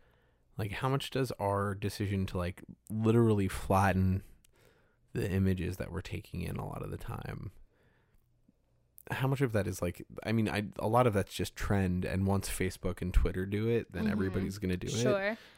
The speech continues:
Speaker 1: Um, but, like, you know, you look at Instagram, look at the Instagram lo-, uh, logo from three years ago versus today.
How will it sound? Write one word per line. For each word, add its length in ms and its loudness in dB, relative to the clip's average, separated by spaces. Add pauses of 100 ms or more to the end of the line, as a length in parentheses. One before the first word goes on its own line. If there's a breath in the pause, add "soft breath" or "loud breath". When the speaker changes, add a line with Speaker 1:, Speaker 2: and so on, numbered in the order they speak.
Speaker 1:
Um, 560 -4
but, 180 -2
like, 320 -2
you 160 -4
know, 160 0
you 220 -4
look 180 0
at 80 2
Instagram, 580 0
look 120 -2
at 80 2
the 100 2
Instagram 400 0
lo-, 320 -4 (100)
uh, 260 -2 (520 soft breath)
logo 600 2 (240)
from 720 -2 (2000 soft breath)
three 220 -2
years 300 0
ago 220 2
versus 400 -6
today. 580 0